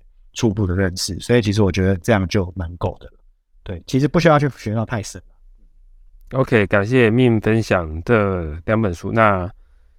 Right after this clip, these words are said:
Speaker 2: 那个就大家可以笔记一下，这，就是想，对这方面有兴趣的话可以看一下。
Speaker 1: 嗯。
Speaker 2: 那想请教一下 Min，就是现在一，当研究员的话，你平常一天的工作行程是什么？然后有哪些工作内容？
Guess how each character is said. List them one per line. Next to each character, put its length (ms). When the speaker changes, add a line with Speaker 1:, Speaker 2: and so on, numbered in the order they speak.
Speaker 2:
那 120
个 180
就 120
大 120
家 140
可 80
以 60
笔 200
记 240
一 60
下， 240
这， 340
就 160
是 80
想， 160
对 100
这 100
方 140
面 100
有 60
兴 200
趣 180
的 100
话 240
可 140
以 140
看 220
一 120
下。 280
Speaker 1:
嗯。 160
Speaker 2:
那 560
想 200
请 160
教 120
一 20
下 100
Min， 140
就 140
是 440
现 160
在 80
一， 200
当 180
研 160
究 140
员 120
的 140
话， 320
你 120
平 200
常 300
一 80
天 180
的 200
工 220
作 200
行 200
程 160
是 80
什 220
么？ 100
然 160
后 240
有 120
哪 120
些 160
工 220
作 100
内 140
容？ 160